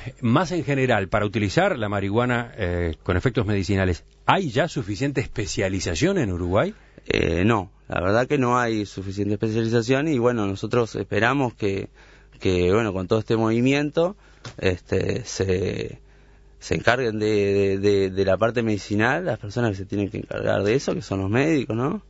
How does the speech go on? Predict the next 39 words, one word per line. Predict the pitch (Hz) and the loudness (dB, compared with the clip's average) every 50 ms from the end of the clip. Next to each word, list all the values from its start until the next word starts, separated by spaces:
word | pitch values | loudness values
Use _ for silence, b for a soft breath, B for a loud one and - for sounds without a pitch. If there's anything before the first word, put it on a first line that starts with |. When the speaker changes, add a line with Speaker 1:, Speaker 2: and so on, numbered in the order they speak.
| - - | -8 -4
Speaker 1:
Pero | 110 101 107 101 98 | -2 0 0 2 2
en | 98 104 | 2 0
el | 98 92 | 0 0
caso | - 151 135 165 147 | 0 0 0 0 0
concreto | 135 123 113 143 131 135 | 0 0 0 0 0 0
del | 120 107 98 | 0 0 0
club | 95 120 131 120 | 0 -2 -2 0
que | - 110 92 | 0 -2 -2
tú | - 113 117 113 | -2 -2 0 0
estás | 101 - - 110 95 - | 0 0 0 0 0 0
presidiendo, | - 107 92 85 - 104 95 95 101 101 95 87 85 82 87 82 - B B B B B B - | -2 -2 -2 0 0 0 2 4 4 2 2 0 0 0 0 -2 -2 B B B B B B -6
tú | - 92 | -2 -2
decías, | 85 80 - 104 87 82 80 - - - - | 0 2 2 2 0 0 -2 -6 -12 -4 0
hay | 110 107 120 131 143 147 - b b b b b b b | 2 2 2 2 -2 -4 -8 b b b b b b b
algunos | - 85 82 85 107 113 113 98 | -6 -4 -2 0 2 2 2 2
de | 92 | 2
los | 95 90 82 | 0 0 0
miembros | 95 107 110 127 160 147 | 2 2 2 2 0 -2
que | - - 90 85 - - - - - | -2 -4 -6 -6 -8 -12 -16 -10 -8
precisan | - 85 - - 123 - 123 110 | -6 -4 0 0 2 2 2 2
la | 104 | 2
marihuana | 95 92 90 92 95 104 123 135 | 0 0 0 2 2 2 2 0
por | 113 - 123 120 127 | 0 0 0 0 2
motivos, | 120 104 95 87 - 110 104 104 113 - - - - - - | 0 -2 -4 -4 -2 0 0 0 0 -2 -4 -10 -18 -10 -4
eh, | 104 87 85 82 85 87 | -2 0 0 0 -2 -2
de | 98 92 90 | -2 -2 -2
salud. | - 107 95 92 85 80 - B B B B - - | 0 0 0 2 0 -2 -2 B B B B 2 2
¿Quién, | 143 139 156 - - _ _ _ _ _ - | 2 2 0 -2 -6 _ _ _ _ _ -20
<coughs> | - _ - - - - | -20 _ -20 -20 -20 -8
quién | - 131 127 123 117 | -2 0 0 0 0
se | - - 117 101 | 0 -2 -2 0
las | 92 90 92 90 82 - - - - - - | 0 2 0 0 0 -4 -10 -18 -18 -10 -6
recetó? | 98 87 80 - 90 - 160 170 135 98 90 | -4 -2 -2 -2 0 2 2 2 2 2 -2
De | 87 | -6
que, | 87 87 | -8 -10
digamos, | 87 95 101 92 90 85 | -8 -8 -6 -6 -8 -10
¿por, | - - - 98 101 - - - - - | -8 -6 -4 -4 -4 -6 -10 -14 -8 -4
por | - 110 101 98 | -2 -2 -2 -4
qué, | - - 156 170 165 147 113 | -2 0 0 2 2 0 -4